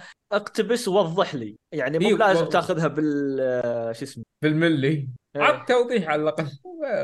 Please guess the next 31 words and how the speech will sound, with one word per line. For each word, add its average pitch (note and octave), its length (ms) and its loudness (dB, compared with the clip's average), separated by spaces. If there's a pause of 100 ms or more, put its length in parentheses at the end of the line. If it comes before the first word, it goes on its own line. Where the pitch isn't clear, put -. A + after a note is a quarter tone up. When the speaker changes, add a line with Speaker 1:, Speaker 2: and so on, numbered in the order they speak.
(160)
Speaker 2:
بس A#3+ 200 2
هذا E3 240 4
أتوقع D3 320 0
السلبيات C3+ 600 -2
اللي A2+ 160 -4
عندي. A2+ 320 -6 (160)
Speaker 1:
آه، D3 360 -8 (180)
ما C#3 120 -10
بدك، A#2+ 280 -16
خلاص، - 400 -12
خلصت C#3 360 -8
سلبياتي. A#2+ 640 -8 (140)
Speaker 2:
طيب، D#3 340 2 (200)
ننتقل F3 880 0
إلى D3+ 200 4 (240)
الأسئلة C#3+ 680 -2
المعتادة. C3 560 -6 (200)
الأسئلة D#3 320 0
المعتادة، D3+ 960 2
طبعًا، C#3+ 300 2
أول D3+ 400 2
سؤال، C#3+ 600 2
هل D3 320 2
مشاهد D3 380 2
خالعة D3 360 2
وما C#3 200 -2
ما C#3+ 120 0
خ-، C#3 160 -12
خالعة؟ D3+ 440 2
إيه، B2+ 240 -4
موجود. B2 340 -4